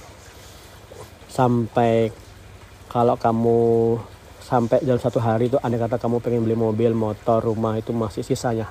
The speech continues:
sisanya banyak, apa yang akan kamu lakukan dengan hidupmu? Itu aneh loh. Karena kamu jadi nggak tahu lagi mau ngapain.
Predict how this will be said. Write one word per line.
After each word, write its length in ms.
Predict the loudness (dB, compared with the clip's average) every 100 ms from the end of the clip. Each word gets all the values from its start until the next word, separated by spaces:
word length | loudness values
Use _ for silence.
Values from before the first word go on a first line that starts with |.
| -10
sisanya 320 | -6 -2 0
banyak, 320 | 2 2 0 -4 -12 -20 -20 -20 -20 -20 -20 -20 -20 -20 -20 -20 -20 -8 -4
apa 160 | 0
yang 140 | 2 2
akan 120 | 0
kamu 120 | 2 0 0
lakukan 140 | 0
dengan 140 | 0 0
hidupmu? 360 | -2 -2 -4 -10 -12 -20 -18 -18 -18 -2
Itu 240 | 2 4 4
aneh 320 | 2 0 -2
loh. 40 | -6 -20 -20 -20 -14 2
Karena 240 | 4 6
kamu 120 | 6 8
jadi 100 | 6 6 2
nggak 60 | 4
tahu 160 | 4
lagi 320 | 6 4 4
mau 80 | 4
ngapain. 320 | 2 0 -2